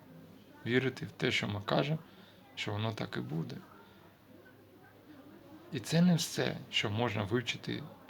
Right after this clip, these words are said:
про віру. Віра — це образ життя християнина. Це кожного дня ми вчимося.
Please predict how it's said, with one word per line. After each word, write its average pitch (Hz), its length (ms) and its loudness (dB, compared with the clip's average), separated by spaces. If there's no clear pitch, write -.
про 113 160 4
віру. 101 340 -4
Віра — 165 300 4
це 113 280 0
образ 143 300 0
життя - 360 0
християнина. 71 680 -6
Це - 140 -6
кожного 156 540 0
дня 170 200 4
ми - 120 0
вчимося. 147 580 -6